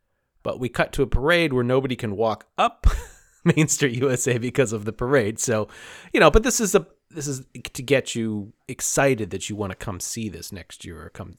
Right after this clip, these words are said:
come to the Magic Kingdom. Uh, so let's just suspend that belief for a little bit, because then he says there's over a hundred thousand people in the Magic Kingdom today.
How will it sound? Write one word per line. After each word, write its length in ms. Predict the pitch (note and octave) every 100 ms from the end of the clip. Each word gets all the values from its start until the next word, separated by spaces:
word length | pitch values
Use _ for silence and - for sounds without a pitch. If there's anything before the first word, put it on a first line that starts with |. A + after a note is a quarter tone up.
| _
come 180 | G#2 F2+
to 60 |
the 60 | E2
Magic 380 | E2 D2 - -
Kingdom. 340 | G2+ F#2 F2 - _ - - _ _
Uh, 300 | - A2 G#2
so 160 | G#2+ A#3
let's 180 | A3+ A3+
just 200 | G3 -
suspend 360 | D3+ - C3+
that 80 | B2+ B2
belief 400 | A#2+ A2+ - _
for 160 | - A#2
a 60 |
little 220 | A2 G#2
bit, 240 | G#2 G#2+ -
because 260 | G#2+ G#2+
then 160 | G2 B2
he 140 | B2
says 240 | A2+ A#2+ G#2
there's 180 | G#2+ A2
over 160 | G2+
a 140 | E2+ -
hundred 520 | - D3+ D3+ D#3 C#3+
thousand 560 | - A#2 A#2 G#2 G2+
people 400 | - A2+ G2 E2
in 80 | E2
the 60 | F2+
Magic 340 | E2+ E2+ E2
Kingdom 340 | - F#2+ D#2+ D2
today. 340 | - - -